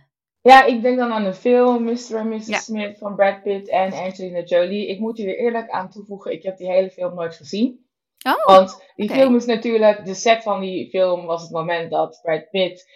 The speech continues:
Speaker 1: een affaire begon met Angelina Jolie. Ook al heeft ze
Speaker 2: Ja.
Speaker 1: volgens mij niet helemaal toegegeven.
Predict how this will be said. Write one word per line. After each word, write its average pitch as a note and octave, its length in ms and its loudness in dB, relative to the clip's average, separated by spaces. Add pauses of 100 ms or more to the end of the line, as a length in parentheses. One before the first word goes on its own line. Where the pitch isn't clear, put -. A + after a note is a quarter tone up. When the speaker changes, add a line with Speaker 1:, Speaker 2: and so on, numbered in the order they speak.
(120)
Speaker 1:
een F3 120 -2
affaire F#3+ 600 4
begon F3+ 400 -4
met - 120 -12
Angelina D#3+ 400 -12
Jolie. E3 380 -2
Ook F#3+ 80 -2
al F#3 60 -4
heeft E3+ 160 -2
ze - 100 -16
Speaker 2:
Ja. G#3+ 160 -2
Speaker 1:
volgens F#3 220 -2
mij - 120 -10
niet G#3+ 160 -2
helemaal F#3+ 260 0
toegegeven. B3 800 -6